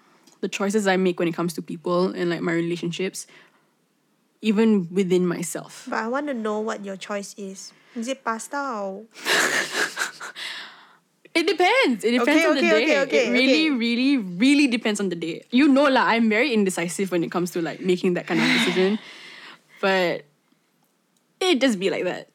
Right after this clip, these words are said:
Speaker 2: Okay.
Speaker 1: So when it comes to people, I have a different method of choosing what to do lah. Yeah. So, like,
Speaker 2: Maybe you wanna break it down a little bit more. What's
Speaker 1: Um,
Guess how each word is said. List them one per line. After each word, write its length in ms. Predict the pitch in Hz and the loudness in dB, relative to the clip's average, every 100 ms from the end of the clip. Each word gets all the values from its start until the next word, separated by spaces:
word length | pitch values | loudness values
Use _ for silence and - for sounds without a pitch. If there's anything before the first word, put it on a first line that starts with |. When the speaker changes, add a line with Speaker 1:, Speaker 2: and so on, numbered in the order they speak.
| - | -6
Speaker 2:
Okay. 160 | 233 220 | -2 0
Speaker 1:
So 340 | 202 202 220 - | 0 -2 -6 -8
when 380 | 196 220 226 233 | -4 0 2 0
it 80 | - | -2
comes 280 | 254 285 - | 0 0 0
to 60 | 214 | -6
people, 1000 | - 196 202 - 190 180 185 202 226 254 _ _ _ _ | -4 -6 -6 2 4 6 6 4 2 -2 _ _ _ _
I 80 | 185 202 | -2 0
have 240 | 202 190 | 2 2
a 60 | 175 | -2
different 800 | 165 180 175 - 185 180 165 - _ _ - | 0 -2 0 0 4 4 2 -6 _ _ -4
method 800 | 190 202 190 - 196 175 170 165 160 | 2 2 0 -2 0 2 2 -2 -8
of 600 | - 170 165 160 180 - _ _ - - - _ _ _ - 233 226 233 - | -4 -2 -2 -4 -14 -20 _ _ -20 -20 -20 _ _ _ -20 -16 -16 -20 -10
choosing 300 | 196 180 175 | -6 -2 -2
what 140 | - | -4
to 40 | 185 | -10
do 80 | 185 | -8
lah. 240 | - 190 - _ _ _ _ _ _ _ | -10 -12 -20 _ _ _ _ _ _ _
Yeah. 320 | - 160 190 _ _ _ - | -10 -8 -10 _ _ _ -14
So, 480 | - 269 247 220 165 | -2 2 2 2 0
like, 320 | 220 214 - | 0 -2 0
Speaker 2:
Maybe 240 | 240 302 277 | 2 4 2
you 80 | 202 | 2
wanna 200 | 208 190 | 2 0
break 280 | 180 196 190 | -2 -4 -2
it 80 | |
down 240 | 185 185 180 | -2 -2 0
a 60 | 175 | -2
little 160 | 180 | -2
bit 80 | 180 | -4
more. 200 | 170 156 | -4 -4
What's 480 | 156 - - - - _ _ _ | -6 -8 -8 -12 -12 _ _ _
Speaker 1:
Um, 480 | 202 214 214 220 220 | 0 4 4 2 0